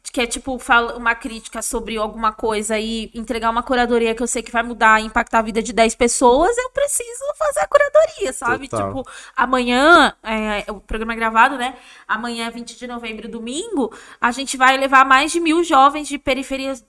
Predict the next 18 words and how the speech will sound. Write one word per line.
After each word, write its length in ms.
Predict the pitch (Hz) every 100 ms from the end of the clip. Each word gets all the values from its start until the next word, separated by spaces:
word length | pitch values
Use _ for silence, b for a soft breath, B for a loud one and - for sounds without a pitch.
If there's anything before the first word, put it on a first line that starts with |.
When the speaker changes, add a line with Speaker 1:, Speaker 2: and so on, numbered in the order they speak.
| -
Speaker 1:
do 100 | 262
Rio, 260 | 247 269 330
Salvador 480 | 311 294 285 262
e 40 | 269
São 160 | 311
Paulo 240 | 311 277 294
pra 120 | 311
ver 140 | 302
Pantera 400 | - 311 302 302
Negra, 380 | 349 339 277 233
sabe? 280 | - 233 214
Speaker 2:
Que 60 | 220
Speaker 1:
Então, 140 | 226 233
Speaker 2:
foda. 80 | -
Speaker 1:
tipo, 360 | 277 285 285
eu 120 | 262 269
fiquei, 720 | 277 277 254 262 302 294 240 -
é, 640 | 233 247 254 247 247